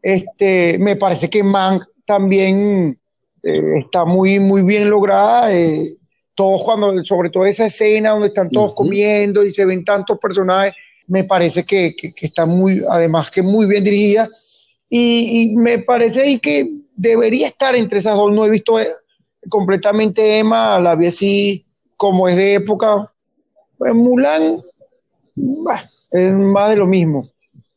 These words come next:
Speaker 1: Y Pinocho no la he visto. Eh, creo que, que debe estar entre Mank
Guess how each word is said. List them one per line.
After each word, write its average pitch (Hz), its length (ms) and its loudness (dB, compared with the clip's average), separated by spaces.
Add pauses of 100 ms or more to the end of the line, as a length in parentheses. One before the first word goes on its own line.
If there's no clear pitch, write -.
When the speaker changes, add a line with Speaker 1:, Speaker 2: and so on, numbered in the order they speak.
Speaker 1:
Y 214 260 2
Pinocho 233 440 0
no 214 140 0
la 196 100 2
he 196 40 2
visto. 185 480 0
Eh, 202 540 2 (100)
creo 214 500 2 (520)
que, 175 520 0 (480)
que 185 100 -2
debe 170 220 2
estar 180 260 -2
entre 175 260 0
Mank 208 380 0